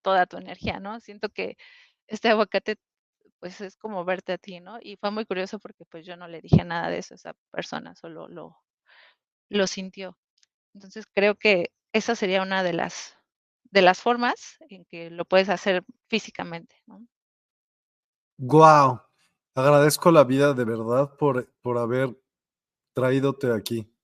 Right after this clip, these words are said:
Speaker 2: Es, lo que acabas de decir es lo máximo y es real. Lo veo, lo veo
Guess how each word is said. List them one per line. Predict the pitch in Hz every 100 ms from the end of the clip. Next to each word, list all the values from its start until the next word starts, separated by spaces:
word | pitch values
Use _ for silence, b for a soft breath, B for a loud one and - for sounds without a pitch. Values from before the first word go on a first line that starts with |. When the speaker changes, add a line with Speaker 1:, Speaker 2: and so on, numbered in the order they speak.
| -
Speaker 2:
Es, | 127 - _ _ _ _
lo | 143 135
que | 123
acabas | 113 151 147
de | 123
decir | 107 - 131
es | 135 123 -
lo | 127
máximo | 120 123 - 143 120 104 -
y | 127 123
es | 127 -
real. | 135 120 110 _ _ _ _ _ _ _ _ _ _
Lo | 113 117
veo, | 127 131 123 - _ -
lo | 113
veo | 120 120